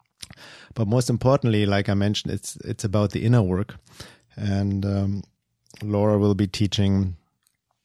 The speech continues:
um, meditation and yoga, various forms of yoga, vinyasa or yin yoga, as well as kundalini, breathworks exercises. Then I'll be teaching qigong and various other embodiment practices.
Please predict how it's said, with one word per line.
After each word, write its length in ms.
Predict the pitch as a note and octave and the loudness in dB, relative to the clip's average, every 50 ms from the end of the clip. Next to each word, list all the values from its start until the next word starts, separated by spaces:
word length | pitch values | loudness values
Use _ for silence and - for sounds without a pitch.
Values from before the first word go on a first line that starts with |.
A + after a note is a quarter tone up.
| _ - - - - - | _ -12 -10 -10 -6 -4
um, 460 | A2 G2 F#2+ F#2+ F#2+ F#2 F#2+ F#2 F#2 G#2 | -4 -2 -2 -2 -2 -4 -4 -6 -8 -6
meditation 1040 | G#2+ G2+ G2 G2+ G2+ - - G#2 G2+ G2+ - - - G2+ G2 G2 G2+ G2+ G2+ F#2+ F#2+ - - - | -6 -4 -4 -4 -4 -2 -2 -2 -2 -2 -2 -4 -4 -2 -2 -2 -4 -4 -6 -10 -12 -16 -14 -12
and 400 | - F2 F2+ F2+ F2+ F2+ F2+ - - - | -10 -8 -8 -8 -8 -8 -8 -10 -10 -6
yoga, 540 | F2+ F#2 F#2+ F2+ F2+ F2+ G2 F#2+ F#2+ G2+ G#2 - - - - - - _ | -2 0 0 0 0 0 0 0 0 -2 -4 -8 -14 -20 -20 -20 -16 _
various 320 | F#2 G2+ A2+ A2+ A2+ G#2 - | 0 2 4 4 4 4 2
forms 300 | - G#2 F#2+ F#2 F#2 - | 0 0 0 0 -2 -2
of 180 | F#2+ - - | -4 -4 -4
yoga, 460 | F#2+ F#2 F2+ F2+ F2+ G2 F2+ F#2 F#2+ F#2+ G2 _ _ - - _ _ _ _ _ _ - | -4 -2 -2 -2 -2 -2 -2 -2 -2 -4 -8 _ _ -20 -20 _ _ _ _ _ _ -8
vinyasa 760 | - F#2+ F#2+ F#2+ F#2 F#2+ - - F#2+ F#2 F#2 F#2+ F#2+ F2+ - - - | -6 -4 -2 -2 -2 -2 -2 -4 -4 -4 -2 -4 -4 -6 -10 -12 -12
or 160 | F#2 F2+ F2 F#2+ | -10 -10 -10 -8
yin 180 | G2 F#2+ F#2 | -8 -6 -6
yoga, 320 | F2+ F2+ F2 F2 F2 F2+ F2+ | -6 -4 -4 -6 -4 -4 -4
as 180 | F2+ F#2 - | -6 -6 -6
well 140 | - F#2 F2+ | -8 -8 -6
as 100 | F2+ - | -8 -6
kundalini, 640 | - - G#2 F#2 F#2 F2 F2 F2 F2+ F#2 G2 G#2+ B2+ - _ - - - _ - _ _ _ | -4 -4 -2 -2 -2 -4 -6 -6 -6 -6 -6 -6 -6 -10 _ -18 -20 -20 _ -20 _ _ _
breathworks 540 | - - F#2+ F#2 - - G#2 G2+ - - - | -6 -4 -4 -4 -2 -2 -2 -2 -2 -4 -6
exercises. 880 | F#2 - - G#2 F#2+ - G#2 G2+ G2 G#2 G2 G#2 G#2+ G#2 G#2 - - - - | -6 -6 -6 -6 -4 -2 0 0 0 0 0 0 -2 -2 -4 -6 -10 -10 -8
Then 420 | G#2+ G2+ G2+ G#2 G#2+ G#2+ G#2+ G#2 | -8 -8 -6 -6 -6 -6 -6 -6
I'll 160 | G2+ G2+ G#2+ G#2 | -6 -6 -4 -4
be 100 | G#2+ G#2+ | -6 -6
teaching 380 | - - A2 A2 - A2 G#2+ | -4 -4 -4 -2 -2 -4 -4
qigong 720 | - - - A#2+ G#2+ A2+ G#2+ G#2 G#2+ A2 A2 A#2 A2+ G#2 G2 | -2 -2 -2 -2 0 0 2 2 2 2 2 2 2 0 0
and 140 | F#2+ F2+ | -2 -2
various 320 | F2 G2+ F#2+ F#2+ G2 F#2+ - | -2 -2 0 0 -2 -2 -2
other 220 | - A2 G2 A#2 A2+ | -4 -2 0 2 2
embodiment 560 | G#2+ F#2 G#2 A#2 C3 D3 C#3 G#2 G2 F2+ E2 | 2 2 4 4 6 6 6 4 4 2 0
practices. 720 | - G2 F2+ F2 - - G2+ F#2+ - - - - - - | -2 -4 -4 -2 -2 -4 -4 -2 -2 -4 -4 -4 -8 -12